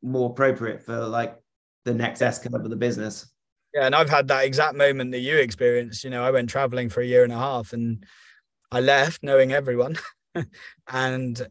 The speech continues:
Speaker 2: towards the end of my travels, I saw a team photo, and I was like, "There's thirty, thirty-two people there I don't know." Um,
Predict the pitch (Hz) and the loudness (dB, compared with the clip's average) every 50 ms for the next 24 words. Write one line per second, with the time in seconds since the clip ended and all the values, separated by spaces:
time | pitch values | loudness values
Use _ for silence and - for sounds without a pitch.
0 | _ 135 - 135 139 147 143 120 127 131 139 139 139 131 127 120 - 131 127 123 | _ -12 -6 0 2 2 2 4 2 2 2 2 0 0 -2 -2 0 0 0 4
1 | 120 127 131 127 110 - - - - 120 104 - 160 139 131 123 - 139 131 127 | 4 4 4 2 -2 -8 -10 -10 -10 -6 0 4 6 6 6 4 4 0 -4 -2
2 | 117 143 151 156 135 - 135 123 123 123 120 113 120 107 95 - 110 - 160 151 | 0 0 0 2 2 0 -2 -4 -4 -6 -8 -8 -10 -10 -8 -10 -2 0 2 2
3 | 147 - - 127 127 123 120 117 - _ _ _ _ _ _ _ _ _ - 147 | 2 0 -2 -4 -4 -4 -6 -8 -12 _ _ _ _ _ _ _ _ _ -2 -2
4 | 135 - - 117 - 143 139 131 117 139 139 123 123 117 117 117 113 110 117 113 | 0 -2 -6 -8 -6 -6 -6 -4 -4 -6 -6 -4 -4 -4 -2 -2 -2 -2 -2 -4
5 | 110 107 117 110 104 107 104 - _ _ _ _ - - - - _ _ _ - | -6 -6 -8 -8 -10 -10 -14 -18 _ _ _ _ -20 -20 -20 -20 _ _ _ -12
6 | 113 113 113 113 110 110 113 113 110 110 110 113 113 | -8 -8 -6 -4 -4 -4 -2 -2 -4 -6 -8 -10 -14